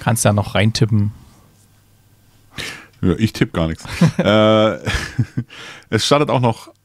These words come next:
Speaker 2: Acht Berge, Bestseller-Verfilmung über zwei beste Freunde in einer besten Berggemeinde, deren beste Wege sich trennen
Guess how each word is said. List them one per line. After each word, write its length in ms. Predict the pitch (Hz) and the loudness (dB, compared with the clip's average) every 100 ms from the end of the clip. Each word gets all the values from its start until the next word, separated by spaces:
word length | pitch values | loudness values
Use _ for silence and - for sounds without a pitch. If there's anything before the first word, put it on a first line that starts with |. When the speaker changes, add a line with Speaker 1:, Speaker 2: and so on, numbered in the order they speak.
| _ | _
Speaker 2:
Acht 420 | - 156 - - - | -4 -4 -4 -18 -4
Berge, 400 | 123 131 107 87 | 0 2 0 -2
Bestseller-Verfilmung 2000 | - 127 - - _ - - - - 101 104 101 - - - - 104 107 104 104 | 0 -2 -2 -14 _ -18 -14 -6 0 2 2 0 -4 -12 -10 -2 2 2 2 0
über 280 | - 87 90 | -4 -2 -2
zwei 220 | - 90 | 0 0
beste 560 | 90 120 - - 120 - | 2 -2 -2 -2 -2 -2
Freunde 440 | - 92 92 98 | -4 -2 0 0
in 180 | 92 90 | -2 -2
einer 300 | 82 82 80 - - _ | 0 -2 -4 -10 -20 _
besten 340 | - 131 - 131 | -2 -2 -4 -2
Berggemeinde, 600 | 98 101 92 85 85 87 | 0 0 0 0 -2 -2
deren 260 | - 82 | -2 -2
beste 360 | 82 117 - 107 | 0 -2 -2 0
Wege 200 | 90 92 | 0 0
sich 220 | - - | -8 -12
trennen 340 | - 85 85 | -10 -8 -8